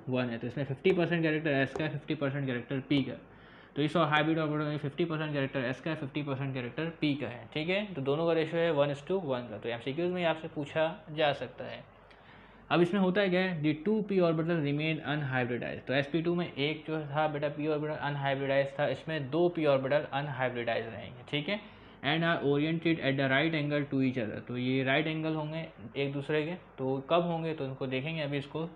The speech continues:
छोड़ देते हैं, ठीक है। तो आज शुरू करते हैं, example pick करते हैं। तो example है सी टू एच टू, ठीक है। तो carbon के बारे में आप जानते हैं, carbon की जो ground state की इलेक्ट्रॉनिक configuration होगी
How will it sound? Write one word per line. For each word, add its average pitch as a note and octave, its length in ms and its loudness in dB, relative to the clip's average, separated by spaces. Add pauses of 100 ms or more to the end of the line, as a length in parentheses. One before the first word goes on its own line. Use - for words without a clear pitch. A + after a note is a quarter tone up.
(140)
छोड़ C#3 260 0
देते - 180 -8
हैं, A2+ 100 -10
ठीक E3+ 180 2
है। G#3 100 0 (640)
तो D#3+ 60 6
आज F3 200 8
शुरू F3+ 240 2
करते F#3 220 4
हैं, F3+ 80 0
example D#3 340 2
pick F3 180 -2
करते E3+ 240 0
हैं। G3 160 -4 (420)
तो C3+ 60 -2
example D#3 360 2
है F3+ 220 4 (280)
सी E3 140 6
टू F3 260 4 (480)
एच C#3+ 280 2
टू, C3+ 120 -12 (100)
ठीक D3+ 180 0
है। F3 80 -4 (580)
तो C#3 220 6
carbon F3+ 320 2
के G3+ 80 2
बारे G3 140 4
में F#3+ 80 2
आप F#3 60 2
जानते F3 280 4
हैं, F#3 80 2
carbon E3+ 340 4
की E3+ 80 2
जो E3 140 2
ground D#3+ 340 4
state E3+ 280 0
की D#3+ 60 2
इलेक्ट्रॉनिक D#3+ 360 2
configuration D3+ 560 0
होगी D3 280 0